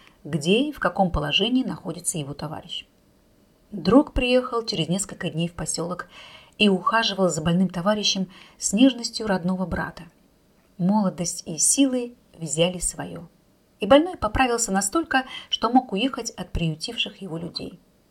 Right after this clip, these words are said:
Он щедро наградил своих спасителей-охотников и с растерзанным сердцем, обыскав предварительно все окрестные селения, надеясь найти дочь,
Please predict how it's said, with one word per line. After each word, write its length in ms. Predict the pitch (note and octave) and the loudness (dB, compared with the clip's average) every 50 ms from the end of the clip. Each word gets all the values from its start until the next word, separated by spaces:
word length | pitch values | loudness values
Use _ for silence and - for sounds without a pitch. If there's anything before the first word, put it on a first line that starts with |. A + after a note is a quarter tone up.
| _ _ _ _ _ _ _ _ _ _ _ - | _ _ _ _ _ _ _ _ _ _ _ -4
Он 200 | E3+ E3+ E3+ E3 | -2 -2 0 0
щедро 460 | - - - - G#3 - - F3 E3+ | 0 0 0 0 0 0 0 0 0
наградил 460 | E3 D#3 - - D#3+ D3+ D#3+ F#3 F3+ | 0 0 0 0 -2 -2 -2 -2 -2
своих 300 | - - F3 E3 E3 - | -2 -2 -2 -2 -4 -4
спасителей-охотников 1160 | D#3 - - E3+ D#3 - - F#3+ - G3 D3+ E3 E3 D3+ - - A3+ A3 A3 F#3 - - - - _ _ _ - - - - - - - _ _ - | -6 -4 -2 -2 0 0 -2 -2 -4 -4 -2 -2 -2 -2 -2 -4 -4 -4 -4 -6 -10 -12 -14 -18 _ _ _ -20 -20 -20 -20 -20 -20 -20 _ _ 4
и 120 | B3+ C4 | 4 6
с 120 | - - - | 6 6 6
растерзанным 800 | C4+ C4+ C4 - - - - D#4 C#4+ C4+ - C4 B3 B3+ B3 | 6 6 4 2 0 0 2 2 2 2 0 0 0 0 2
сердцем, 640 | B3 - - C#4+ C#4+ C4+ - - - B3 A3+ A#3+ - - | 0 0 2 0 0 0 -2 -4 -6 -6 -8 -10 -6 -4
обыскав 540 | A3+ G3+ G3 A3 A3+ - - B3 A#3 A#3+ - | -2 0 2 2 2 2 0 -2 -6 -4 -2
предварительно 640 | - G#3 F#3 F3 F#3+ G3+ A3+ A3 A3 G3 G3 F#3+ | 0 0 2 4 2 2 2 0 -2 -2 -2 -2
все 340 | F#3 - - A3 G#3+ G3+ - - | -2 0 0 0 0 -2 -2 -4
окрестные 520 | - F3 - - G3+ F#3+ F#3+ - F3 D#3+ | -6 -4 -2 -2 0 0 0 0 -2 -4
селения, 580 | - - - E3+ A3 B3+ B3+ A#3+ G#3+ G3+ G3 G3 - - - - - - _ _ - | -4 -6 -6 -2 0 0 0 0 -2 -8 -8 -10 -14 -18 -20 -20 -20 -20 _ _ -4
надеясь 480 | E3+ F#3 F#3 E3 F#3+ G3 F#3 E3 - | -2 -2 -2 0 0 0 0 0 -2
найти 340 | - E3+ F3+ E3+ - - D3+ | -2 -4 -4 -4 -6 -8 -8
дочь, 400 | - - G#3+ A#3+ B3+ - - - | -4 -2 -2 -2 -2 -6 -10 -16